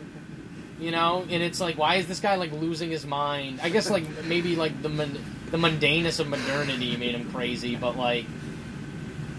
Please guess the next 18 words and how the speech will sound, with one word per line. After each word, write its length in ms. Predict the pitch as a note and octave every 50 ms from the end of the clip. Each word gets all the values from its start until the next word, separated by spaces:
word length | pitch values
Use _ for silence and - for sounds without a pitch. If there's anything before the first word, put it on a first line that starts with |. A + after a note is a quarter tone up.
| - - - - - - - -
I 60 | C#3 D3
just, 180 | D#3 D3+ - D3+
like, 100 | C#3 C3 C3
really 240 | C#3 C#3 C3+ C3+ B2
didn't 480 | - C#3+ C3 B2+ B2+ B2 B2 B2 -
understand 640 | C3 B2+ B2 B2 A#2+ - - B2+ B2+ B2 A#2+ A#2+ A#2
the 60 | A2+
point 260 | - - B2+ B2 A#2+
of 40 | A#2 A#2
that 100 | A2+ A2+
movie. 120 | B2 C3+
The 80 | C#3 D#3
Game 300 | C#3+ D#3+ E3+ F3+ F3+ E3
is 80 | D#3 C3+
a 60 | C3
much 240 | C3+ C#3+ C3 - -
better 160 | C3+ B2+ B2
movie 340 | B2 B2 B2 A#2 A2+ A2+